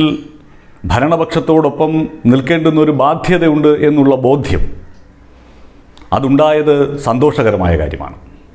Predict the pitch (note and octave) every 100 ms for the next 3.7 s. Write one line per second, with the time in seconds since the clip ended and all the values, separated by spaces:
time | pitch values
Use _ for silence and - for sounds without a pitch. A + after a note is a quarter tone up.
0 | - - - - - - F2+ A2+ - D3
1 | C#3 C#3 C#3 C3+ B2+ C3 B2 F2 F2 -
2 | - - - - - _ - G#2 C3 C#3
3 | C#3 C3 D3 C#3 C#3+ D3 C#3